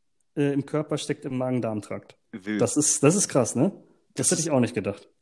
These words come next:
Speaker 2: Ist das, weil, äh, kommt daher dieses Schmetterlinge im Bauch?
Speaker 1: Schmetterlinge im Arsch dann wohl eher, ne?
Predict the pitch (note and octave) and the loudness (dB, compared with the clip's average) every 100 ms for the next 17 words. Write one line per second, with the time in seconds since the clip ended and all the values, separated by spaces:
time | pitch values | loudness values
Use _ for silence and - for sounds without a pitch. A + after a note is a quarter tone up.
0 | _ - - D#3 - G#2+ G2 G2 F#2+ - | _ -10 -6 -4 -4 -4 -4 -4 -6 -10
1 | - - - - G#2 G2+ G#2+ D3 E3+ C3+ | -20 -10 -8 -4 -4 2 2 2 -2 -2
2 | B2 - - - F3+ - F3 G3 F#3+ D#3 | -2 -2 -2 -6 -8 -6 -6 -6 -6 -2
3 | B2+ C3 - _ _ _ _ - - _ | -2 -2 -8 _ _ _ _ -20 -20 _
4 | _ _ _ _ - B2 A#2+ B2 B2 A#2 | _ _ _ _ 0 4 6 8 8 8
5 | C#3 D3+ - A2+ G#2+ G#2+ G#2 G2+ G#2 C#3+ | 6 4 4 0 2 0 -2 -2 -2 -4